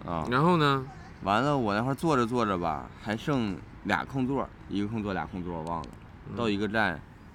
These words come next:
Speaker 1: 上一个老大爷。
Speaker 2: 嗯。
Speaker 1: 带四个孩子。
Speaker 2: 老大爷带四个孩子啊？
Speaker 1: 啊。
Speaker 2: 那有点辛苦了，其实说实话。
Speaker 1: 但他小孩儿都管他叫爷爷，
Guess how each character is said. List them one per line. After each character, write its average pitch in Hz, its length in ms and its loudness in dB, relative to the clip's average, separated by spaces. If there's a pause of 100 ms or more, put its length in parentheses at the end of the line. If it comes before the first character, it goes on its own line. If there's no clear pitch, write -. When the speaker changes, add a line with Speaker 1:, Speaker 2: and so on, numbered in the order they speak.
Speaker 1:
上 107 320 0
一 90 120 -2
个 95 220 -2
老 85 140 -2
大 104 220 2
爷。 78 220 -4 (320)
Speaker 2:
嗯。 101 220 -8 (600)
Speaker 1:
带 117 120 -2
四 113 340 -6
个 85 100 -6
孩 - 180 -12 (120)
子。 - 60 -12 (1400)
Speaker 2:
老 113 140 4
大 175 240 10
爷 147 60 6
带 143 80 6
四 151 200 -2
个 120 100 6
孩 92 220 -4
子 98 80 -2
啊？ 82 160 -8 (160)
Speaker 1:
啊。 71 160 -6
Speaker 2:
那 - 20 -4
有 139 80 -2
点 151 140 4
辛 139 320 0
苦 120 240 -2
了， 101 60 -4
其 107 160 -6
实 98 60 -6
说 104 120 -4
实 95 80 -10
话。 95 240 -8 (240)
Speaker 1:
但 110 140 -4
他 120 80 -2
小 113 180 2
孩 104 60 6
儿 117 60 6
都 127 80 2
管 113 120 2
他 104 60 0
叫 120 100 0
爷 98 320 0
爷， 95 160 -2